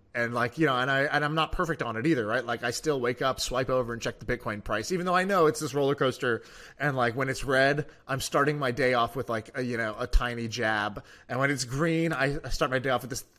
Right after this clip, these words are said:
this, this great little delight that, like, I, I don't control. And so now my, my, my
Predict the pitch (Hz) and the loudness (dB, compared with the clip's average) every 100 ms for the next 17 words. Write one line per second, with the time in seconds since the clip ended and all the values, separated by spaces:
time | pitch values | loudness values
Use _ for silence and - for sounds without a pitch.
0 | - 147 139 - 147 117 120 143 139 139 | -8 -4 -2 -2 -2 -4 -2 -2 0 -2
1 | 120 123 123 120 - 127 - 123 113 - | -2 0 0 -2 -4 -8 -6 -6 -6 -10
2 | _ - 135 131 139 151 151 135 139 - | _ -14 -10 -8 -2 2 2 0 -2 2
3 | 147 120 101 98 - - - 135 143 131 | 4 4 2 -2 -8 -12 -8 -4 -2 0
4 | 131 131 123 117 123 113 117 117 | 0 0 -2 -2 -4 -4 -4 -2